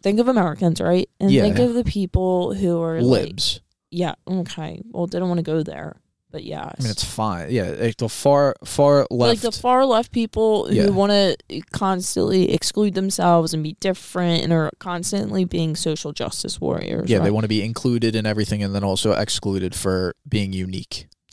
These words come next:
Speaker 1: Exactly. But you know how they have a certain look, and it's very, like, hipstery, whatever.
Speaker 2: Yeah, it's fake glasses, hair dye,
Speaker 1: Mm.
Speaker 2: and then some concert t-shirt from a concert and a band that they've never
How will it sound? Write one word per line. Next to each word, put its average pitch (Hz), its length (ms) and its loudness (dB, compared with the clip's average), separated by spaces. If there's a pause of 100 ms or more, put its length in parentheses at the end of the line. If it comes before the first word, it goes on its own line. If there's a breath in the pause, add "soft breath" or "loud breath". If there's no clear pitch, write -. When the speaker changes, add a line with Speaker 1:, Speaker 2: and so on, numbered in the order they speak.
Speaker 1:
Exactly. 165 600 0
But 185 200 2
you 214 140 0
know 214 160 4
how 208 140 4
they 175 120 6
have 165 200 4
a 151 40 6
certain 151 360 0
look, 143 260 -6
and 156 80 -6
it's 160 180 -10
very, 165 440 2
like, 160 240 0
hipstery, 185 680 -2
whatever. - 580 -4
Speaker 2:
Yeah, 117 120 4
it's - 180 -4
fake 117 280 0
glasses, 110 720 2
hair 110 260 2
dye, 104 380 4
Speaker 1:
Mm. - 100 -2
Speaker 2:
and 104 120 -2
then 101 120 -2
some 101 260 0
concert 104 440 -2
t-shirt 98 400 -2
from 98 180 -6
a 95 60 -4
concert 98 500 -2
and 101 80 -4
a 98 60 -2
band 98 260 -2
that 90 100 -6
they've 95 200 -4
never 92 480 -4